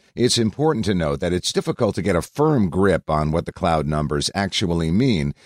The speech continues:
and what each company includes in that cloud revenue category. What's more,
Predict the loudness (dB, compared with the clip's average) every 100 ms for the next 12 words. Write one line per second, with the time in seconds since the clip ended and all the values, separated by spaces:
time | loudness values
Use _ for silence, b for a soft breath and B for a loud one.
0 | b 0 2 2 0 0 -2 -2 -4 -2
1 | -2 -2 -2 -4 -4 0 2 2 0 0
2 | 0 -2 -2 -2 0 0 0 0 -2 0
3 | 0 -2 -6 -6 -8 _ _ _ 0 2
4 | 2 2 2